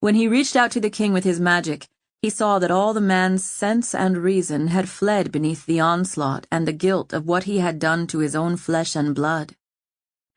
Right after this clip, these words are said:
Get them away! Keep them away from me! the king gibbered. The captain took one look at the utter fear and helplessness in Severn's eyes and turned and fled for his own life.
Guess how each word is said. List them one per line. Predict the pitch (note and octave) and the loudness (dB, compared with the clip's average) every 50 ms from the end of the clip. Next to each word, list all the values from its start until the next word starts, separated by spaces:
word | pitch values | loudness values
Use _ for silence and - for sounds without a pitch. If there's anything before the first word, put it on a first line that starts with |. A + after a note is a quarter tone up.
| _ _ _ _ - | _ _ _ _ 2
Get | A#3+ B3+ A3 | 2 6 6
them | D4 C#4+ D#4 | 6 6 6
away! | D#4 D#4 D4+ E4 F4+ F#4 F4+ F#4 F#4+ D#4+ G#3 - C#4 B3+ C4 - - | 6 6 8 8 8 10 8 8 6 4 2 0 0 -2 -4 -2 0
Keep | - D#4+ F4+ C#4+ | 2 4 4 6
them | D4+ E4 E4 D#4+ | 6 6 6 8
away | D#4+ D4 D#4 E4 D#4+ | 8 8 8 8 8
from | - E4+ E4 D#4+ D4+ | 6 2 0 0 2
me! | D4 D#4+ F4 F#4 F#4+ F#4+ C#4+ F#3 - - _ _ _ - | 2 4 6 8 8 8 6 4 -2 -8 _ _ _ -2
the | F#3+ F#3+ | -2 -2
king | - G3+ F#3+ F#3 F3+ | 0 2 2 2 2
gibbered. | E3+ F3 F3+ E3+ F3 E3+ E3+ F3 - _ _ _ _ _ _ _ _ _ _ _ _ _ _ _ _ _ _ _ _ | 2 0 0 2 2 0 0 -2 -6 _ _ _ _ _ _ _ _ _ _ _ _ _ _ _ _ _ _ _ _
The | - F#3 | -8 -4
captain | - F#3 F3 F3+ - F3 E3 E3 | -2 -2 -2 0 0 -2 -2 -2
took | - F3+ E3+ - | -2 -4 -2 0
one | F3+ F3 F#3 F#3+ F#3+ F3+ | 2 2 2 4 2 2
look | F3+ F3+ F#3 F#3 | 2 0 0 -2
at | F3 E3+ | -2 -2
the | - D#3+ - | -2 -2 0
utter | - E3+ F3 F3 D#3+ | 0 0 2 0 -2
fear | D#3 - - - F#3+ G3+ G3 G3 | -4 -6 -4 -2 0 2 2 2
and | F#3+ F3+ E3+ E3+ | 2 2 0 0
helplessness | E3+ E3 E3 - E3 D#3 D#3 - D#3+ D#3 D#3+ D#3+ - | 0 -2 -2 -2 -2 -4 -2 -2 -2 -2 -2 -2 -2
in | E3 D#3+ D3+ | -4 -4 -2
Severn's | - E3+ E3+ E3 D#3+ D#3+ D#3+ D#3 | -2 -2 -2 0 0 -2 -2 0
eyes | E3+ E3+ E3 D#3 D3+ D#3 E3 E3 - - _ _ _ _ _ _ _ | 0 0 0 2 0 0 -2 -4 -8 -12 _ _ _ _ _ _ _
and | - E3+ F3 F3 F3 | 0 0 0 0 0
turned | - G3+ F#3+ F#3+ G3 G#3 G#3+ A3 G#3+ - - | 0 0 2 2 2 2 2 0 0 -2 -2
and | D#3 D#3 D#3 - | -2 -2 -2 -2
fled | - - F3 F3 F3+ F#3 F#3 | -2 -2 0 0 0 0 -2
for | F#3+ - D3 D#3 | -2 -2 0 0
his | D#3+ D3+ C#3+ | 0 0 0
own | D3+ D3+ D#3 D#3 | 0 0 0 0
life. | D3+ D3+ D#3+ D#3 C#3+ - - - - _ | 2 2 2 0 0 -4 -8 -12 -16 _